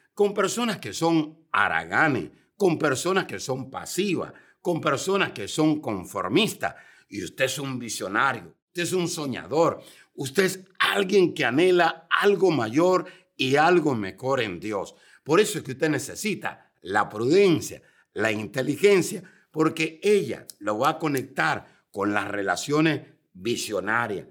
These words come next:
con las relaciones que tienen los valores del reino de Dios. Yo no sé para quién es esta palabra, pero yo me la estoy gozando porque yo sé que sé que Dios le está hablando. Número tres,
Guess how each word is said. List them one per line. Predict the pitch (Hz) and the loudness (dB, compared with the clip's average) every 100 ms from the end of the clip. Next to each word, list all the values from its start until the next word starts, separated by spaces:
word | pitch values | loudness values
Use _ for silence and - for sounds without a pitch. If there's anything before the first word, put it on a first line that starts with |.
| _ | _
con | 170 160 | 0 2
las | 147 131 | 2 0
relaciones | 135 123 113 196 202 180 - - _ - | -2 -2 0 4 4 4 0 -18 _ -6
que | 107 98 | -4 -4
tienen | - 165 208 202 190 170 - - | -2 2 4 6 4 2 -4 -12
los | 104 110 95 | -4 -2 0
valores | 98 95 107 156 123 104 - _ | 0 0 2 0 0 -6 -12 _
del | 95 101 | -6 -6
reino | 98 107 117 104 87 | -4 -4 -4 -6 -8
de | 90 | -8
Dios. | 90 87 78 - - _ | -8 -10 -12 -18 -20 _
Yo | 87 156 247 | -2 2 2
no | 349 202 | 2 -2
sé | - 180 | 0 -2
para | - 110 104 | 0 -4 -4
quién | 147 143 | -4 -4
es | 120 | -6
esta | - 101 - | -4 -6 -6
palabra, | 87 131 143 107 - _ _ | -6 -2 -2 -4 -10 _ _
pero | 160 175 143 113 | -2 2 2 0
yo | - 190 175 | -2 0 0
me | 120 | -2
la | 95 87 | -4 -6
estoy | - 151 | -2 -2
gozando | 147 - - 185 180 170 - _ - | 0 -4 0 0 2 -2 -4 _ 0
porque | 180 180 143 | 2 2 0
yo | 131 220 | 0 0
sé | 220 214 - | 0 -4 -4
que | 160 | -4
sé | - 170 - - _ - | 0 -2 -2 -14 _ -8
que | 104 | -6
Dios | 104 147 151 151 - | -4 0 0 -2 -8
le | - | -8
está | 90 - 117 | -8 -2 -2
hablando. | 95 107 76 65 - | 0 -2 -2 -10 -10
Número | 139 220 269 285 262 226 151 - | -2 -2 -2 0 0 2 0 0
tres, | - 196 123 - | 2 2 2 -4